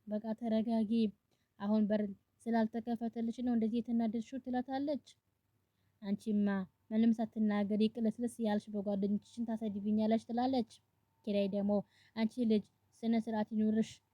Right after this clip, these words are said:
"የትኛው ስርዓት ነው ባክህ? ኪራይ ኬት እንዳመጣኝ ረሳኸው እንዴ? ቆይ ምን ለማለት የሞከርሽ ነው?" ይላታል ኪራይ። "ምን፣ ምን ለማለት እንደመሆንማ ገብቶኛል።"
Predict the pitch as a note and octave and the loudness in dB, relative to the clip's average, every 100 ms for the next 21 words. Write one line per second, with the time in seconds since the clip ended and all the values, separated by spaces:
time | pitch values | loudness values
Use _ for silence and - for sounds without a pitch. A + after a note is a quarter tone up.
0 | _ - E4+ D#4+ D4+ D4+ B3+ A3+ G#3+ A3+ | _ -10 -4 0 2 2 0 -4 -2 0
1 | A3 A3 - C#4+ - _ _ _ - C4+ | 2 0 -2 -8 -10 _ _ _ -4 0
2 | B3 A3 _ _ C4+ C4+ B3 B3+ B3 - | 0 -2 _ _ -2 2 4 4 2 0
3 | C4 B3+ B3 A#3+ C4+ D4+ D4 A3+ G3+ - | 2 4 2 0 0 2 2 2 0 -2
4 | _ _ _ - D#4 D#4 C4 D4 D4+ C4+ | _ _ _ -4 0 4 4 4 0 -4
5 | - C4+ C#4 C#4+ C4+ C#4+ C#4 C4+ C4+ - | -2 0 2 2 0 0 0 0 -6 -4
6 | D4 C#4+ C#4+ C#4+ C4 D4+ C#4+ A3 _ _ | -2 -2 -2 -6 -6 -4 -4 -4 _ _
7 | _ F#3 F#3+ G3+ G#3 G#3+ G#3+ A3 G#3+ G#3+ | _ -6 -2 0 2 4 6 6 6 4
8 | G#3+ G#3 G#3+ G#3+ G#3 G#3 A3 G#3+ G#3+ G#3+ | 4 2 0 -2 0 2 4 4 4 4
9 | G#3 - _ - G3+ G3 - G#3+ G#3+ G#3+ | 2 -2 _ -6 -2 -2 0 4 6 4